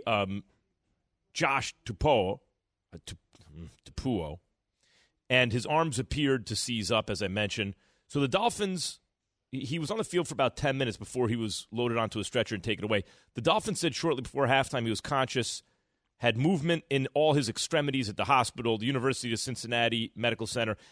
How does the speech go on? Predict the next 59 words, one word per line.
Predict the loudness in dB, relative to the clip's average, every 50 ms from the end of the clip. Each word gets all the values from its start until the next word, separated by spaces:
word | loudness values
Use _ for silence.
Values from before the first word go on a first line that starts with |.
| _ _ 0
After | 2 4 4 2 2 -2
the | -2 0
game, | 2 2 2 2
they | 2 0
said | 0 2 0 0 0 -2
Tua | -2 0 0 0
was | 0 -2
expected | -4 -4 -6 -6 -2 0 0 0 0 -2 -6 -6
to | -4
be | -4 -2
released | -2 -2 -2 -2 -2 -2 -2 -4
from | -4 -2 -2
the | 0
hospital | 2 2 2 0 -2 -6 -6 -4
Thursday | 0 2 2 2 2 2 0 2
night | 4 4 2 2 0 -6 _ _ _ _ -8
and | -6 -6
travel | -2 2 2 2 2 2 0 0
back | 2 4 4 4 2 -2 -8 _ _ _ _ _ _ _ _ _ _ _ _ _ _ _ _ _
with | -10 -8 -8
the | -8
team, | -8 -4 -2 -2 0 0 -2 -4 -6 -10 _ _ _ _ _ _ _ _ _ -8
uh, | -6 -6 -6 -6 -8
to | -8 -6
Miami. | -4 0 2 2 2 0 0 -4 -10 -14 _ _ _ _ _ _ _ _ _ _
So, | -8 -2 2 4 4 4 4 2 -2 -8 _ _ _ -8
Key, | -2 0 0 0 2
Jay, | 4 4 6 6 6 6 4
I | 4
know | 4 4
that's | 2 2 2 0
a, | -2 0
that's | 0 0 0 0
a | -2 -4 -4 -6 -10 _ _ _ _ _ -20 -18 -14
re-, | -12 -8 -6 -4 -2 -2 -2
weird, | -2 0 2 2 4 4 4 4
long | 4 6 6 6 6 4 2
good | 2 2 4 4
morning, | 6 6 8 8 8 6 4 0 2
right? | 4 4 6 4 4 2
Not | 0 0 0
such | 0 0 -2
a | -2 -2
good | -2 -2
morning | 0 0 0 0 0 -2
for, | -4 -4 -4 -4 -4
for | -4 -6 -10 -6
Tua | -2 -2 0 0
and | 0
the | 0 2
Dolphins, | 4 4 4 4 2 -2
but | 0 0 2
it | 4 4
is | 2 2 4
good | 2 2 4 4
that | 2
he's | 2 2 2
all | 2 2
right. | 2 2 0 0